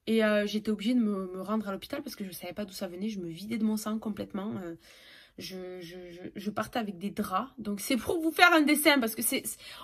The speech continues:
on va dire c'est dégueulasse, mais c'est pas du tout dégueulasse parce que c'est naturel. C'est ce que nous, les femmes, on, on subit tous les mois. Donc, il faut en parler librement.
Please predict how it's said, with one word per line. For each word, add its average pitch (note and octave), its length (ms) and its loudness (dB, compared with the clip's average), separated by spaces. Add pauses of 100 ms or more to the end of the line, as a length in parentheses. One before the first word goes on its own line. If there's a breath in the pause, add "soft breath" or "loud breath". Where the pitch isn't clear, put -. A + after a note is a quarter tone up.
on A#3+ 60 2
va D4+ 100 10
dire E4+ 160 6
c'est F#4+ 140 2
dégueulasse, D#4 400 6
mais A#3 180 4
c'est A#3 180 0
pas C#4+ 100 6
du D4 100 2
tout D4 120 -2
dégueulasse C#4 380 2
parce A#3+ 160 -4
que A3 80 -8
c'est A#3 120 -2
naturel. A3+ 600 4
C'est B3+ 140 -4
ce - 100 -6
que B3 80 2
nous, B3+ 220 6
les B3+ 120 4
femmes, B3+ 260 6
on, A#3+ 280 4
on B3 40 4
subit A#3+ 340 -2
tous F4 160 4
les E4+ 120 10
mois. C#4 320 6 (440 loud breath)
Donc, C4 260 6
il C4+ 80 2
faut F4 100 6
en E4+ 80 10
parler D4 220 8
librement. B3+ 500 4